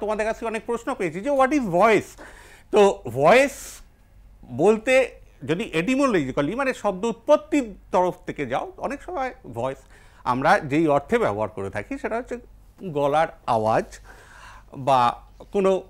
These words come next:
বক্তব্য উপস্থাপনা করা, কোনো ওপিনিয়ন রাখা। কিন্তু গ্রামাটিক্যালি যখন আমরা ভয়েস কথাটাকে নিয়ে আমরা আসি আলোচনায়, it is absolutely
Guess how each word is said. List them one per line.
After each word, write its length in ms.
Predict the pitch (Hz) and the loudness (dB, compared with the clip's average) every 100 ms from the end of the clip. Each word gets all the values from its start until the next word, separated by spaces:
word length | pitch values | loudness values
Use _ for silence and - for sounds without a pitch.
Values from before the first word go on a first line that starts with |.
| 156 | 0
বক্তব্য 420 | 202 - 190 147 170 160 147 151 | 0 2 0 2 0 0 -2 -4
উপস্থাপনা 580 | 156 - 123 107 101 101 | -4 -4 -8 -8 -10 -8
করা, 180 | 104 123 320 - - | -2 -2 -2 -10 -14
কোনো 120 | - 151 | -8 -8
ওপিনিয়ন 420 | 131 156 151 127 104 175 | -6 -6 -4 -8 -10 -16
রাখা। 220 | - - - _ - - | -18 -20 -20 _ -20 -6
কিন্তু 160 | 226 226 175 | -2 0 4
গ্রামাটিক্যালি 880 | 180 247 269 294 269 190 226 330 339 - - 143 | 4 4 2 4 4 4 2 0 -2 -18 -16 0
যখন 200 | 185 254 247 | 2 4 2
আমরা 160 | 220 247 202 139 123 | 4 4 4 -2 2
ভয়েস 340 | 196 294 320 - - | 6 6 4 -2 -2
কথাটাকে 500 | 220 220 214 214 214 208 196 | 0 2 0 2 2 2 0
নিয়ে 200 | 185 190 190 165 | -2 0 0 -2
আমরা 200 | 160 165 147 - - _ - - - - - - - - - - 143 | 4 4 4 0 -18 _ -20 -20 -20 -20 -20 -20 -20 -20 -20 -2 -2
আসি 200 | - 170 135 | -2 -2 0
আলোচনায়, 440 | 131 120 123 170 359 - - - - - - - - _ - | -2 -6 -4 -4 -4 -16 -20 -20 -20 -20 -20 -20 -20 _ -6
it 60 | 226 277 | -2 0
is 80 | 285 247 - 190 | 0 -2 -8 -8
absolutely 800 | - - 339 349 349 - 285 | -10 0 4 6 4 2 0